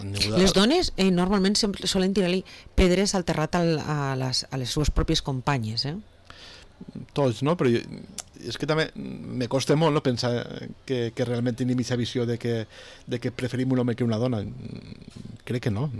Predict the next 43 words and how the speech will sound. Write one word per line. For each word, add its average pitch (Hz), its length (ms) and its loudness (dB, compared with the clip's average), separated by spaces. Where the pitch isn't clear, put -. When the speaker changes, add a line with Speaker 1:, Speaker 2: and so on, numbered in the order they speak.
Speaker 1:
crec - 180 -8
que 123 100 0
això 131 160 2
és, 143 160 0
és, 113 200 -4
està 123 200 -2
molt 123 140 0
superat, 95 320 -2
no? - 140 -4
És - 140 0
cert, 135 240 2
és - 80 -6
cert 113 180 -4
que 139 60 0
no, 139 120 2
que 107 100 -2
no 95 100 -2
hi 98 80 -2
ha - 20 -2
hagut 101 160 -4
presidenta 104 400 -4
del 107 80 -2
govern 113 460 0
en, 113 160 -4
en 117 80 -4
Espanya, 151 480 0
que 120 100 -2
no 110 60 2
hem 104 60 -4
tingut 110 220 -2
presidenta 107 440 0
de 110 80 0
la 107 80 -2
Generalitat 107 400 -4
a 107 80 -4
nivell 107 220 -4
autonòmic, 147 580 0
que, 110 260 2
que 107 120 -6
no 107 60 -2
hem 104 80 -4
tingut, 113 580 -2
eh, 107 320 -2